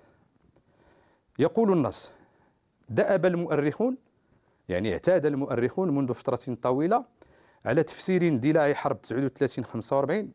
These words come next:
يعني الحرب العالمية الثانية، بعاملين. لاحظوا معي النص، العامل الأول هو الضغائن والسخط الوطني الناتج عن السلم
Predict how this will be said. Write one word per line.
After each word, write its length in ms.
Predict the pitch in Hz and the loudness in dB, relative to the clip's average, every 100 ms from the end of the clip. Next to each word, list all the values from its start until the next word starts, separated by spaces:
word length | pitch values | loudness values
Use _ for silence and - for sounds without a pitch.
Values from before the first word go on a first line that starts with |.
| - | -8
يعني 140 | 92 | -6
الحرب 260 | 87 - 113 | -4 -2 0
العالمية 320 | 120 139 147 | 2 2 0
الثانية، 280 | 143 180 196 | 0 -2 -2
بعاملين. 680 | 143 120 131 131 127 117 82 _ _ _ _ - | 0 2 2 2 2 2 -2 _ _ _ _ -4
لاحظوا 280 | 117 147 131 | 0 2 2
معي 180 | 127 113 | 2 0
النص، 360 | 151 233 - _ _ _ - - _ - | 0 -2 -6 _ _ _ -20 -20 _ -2
العامل 340 | 107 160 180 | 0 2 0
الأول 440 | 185 180 202 254 247 _ _ - | 0 0 2 0 -2 _ _ -4
هو 160 | 123 170 | 0 0
الضغائن 640 | 113 104 131 180 180 165 | 0 0 2 0 0 -4
والسخط 580 | 156 156 - - - - | -4 -4 -4 -4 -6 -2
الوطني 540 | 135 143 - 156 226 220 _ _ - | -2 0 0 -2 -4 -8 _ _ -8
الناتج 500 | 120 143 156 - 113 | -2 2 2 0 -2
عن 180 | 110 139 | 0 0
السلم 500 | 123 - 165 131 | -2 0 2 2